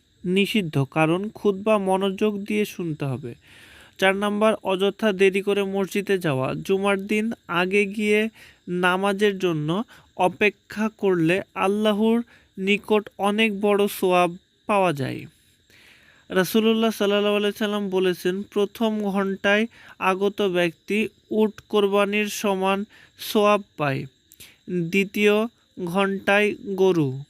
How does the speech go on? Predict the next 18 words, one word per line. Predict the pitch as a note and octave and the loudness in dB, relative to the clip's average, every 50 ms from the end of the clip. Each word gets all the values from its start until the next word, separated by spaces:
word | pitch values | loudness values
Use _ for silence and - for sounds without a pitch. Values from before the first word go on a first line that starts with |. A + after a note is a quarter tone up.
| _ _ - | _ _ -4
কোরবানি, | - F#3+ F#3 F#3 F#3+ G3 G3 F#3+ G3+ G#3+ A3+ A#3 _ _ _ _ _ _ _ _ _ _ - | -2 -2 -2 0 0 0 0 2 0 -2 -2 -4 _ _ _ _ _ _ _ _ _ _ -6
এর | - F#3+ F#3+ G3 G3 F#3+ | -2 0 0 0 0 -2
ভেড়া, | F#3 E3 D3+ E3+ F#3 F#3 F3+ F#3 F#3+ F#3+ - - _ _ _ _ - | -4 -2 0 2 2 4 4 4 2 2 0 -6 _ _ _ _ -8
এরপর | - G3 F#3+ G3 F#3 F#3+ - G3 G3+ G3 | -2 0 0 0 0 -2 -2 0 0 0
মুরগি, | F#3+ F#3 F#3 F#3 F#3 F#3 F3 F3 F#3+ G3 G3+ G3+ A3 - | 0 0 0 0 0 0 -2 -2 -2 -2 -2 -2 -4 -4
তারপর | - F#3+ F#3+ F#3+ F#3 - - G3 G3+ F#3+ | -2 0 0 0 -2 -2 -2 0 0 0
ডিম, | F3 E3 F#3 F#3 F3+ F3+ F3+ G3 G#3 _ _ - - _ _ _ _ _ _ - | 0 0 2 2 2 2 0 -2 -8 _ _ -20 -20 _ _ _ _ _ _ -8
আহ, | F#3+ F#3+ F#3+ F#3+ F#3+ F#3 F#3 | -4 -2 -2 0 0 -2 -2
সমান। | F3 - - G3+ F#3+ F#3 F3+ F#3 F#3 F#3 F#3 G3+ - - _ _ _ _ _ _ - - _ | -2 -2 0 0 0 2 2 0 0 0 -2 -6 -12 -16 _ _ _ _ _ _ -20 -16 _
তাই | - G3 F3+ F3 F3 F#3+ A3 - - G3 | -2 2 2 4 4 2 0 -2 -6 -8
দেরি | F3 E3 E3 G3 G3 G3+ G#3 G#3 | -6 0 4 4 4 4 2 0
না | G3 G3+ G3+ G3 F#3+ | 0 0 0 -2 -2
করে | F#3 - G3 G3 G#3 G#3+ G3+ - | -2 -2 -2 0 0 0 -2 -2
আগে | - F3 F#3 F#3 F#3 G3+ G3+ | -2 -2 -2 0 0 2 2
আগে | G3+ G3 F#3+ G3+ G3 | 2 2 2 0 -2
চলে | - G#3 G3 F#3 F#3 F3+ F3 | -2 -2 -2 0 0 0 2
যাওয়াই | F3 F3+ F3 F3 F#3 G3 G3+ - - | 2 2 2 2 2 2 0 -2 -2
উচিত।" | G3+ G3+ F3 - - C#3+ B2+ | -6 -6 -4 -2 -2 -2 -2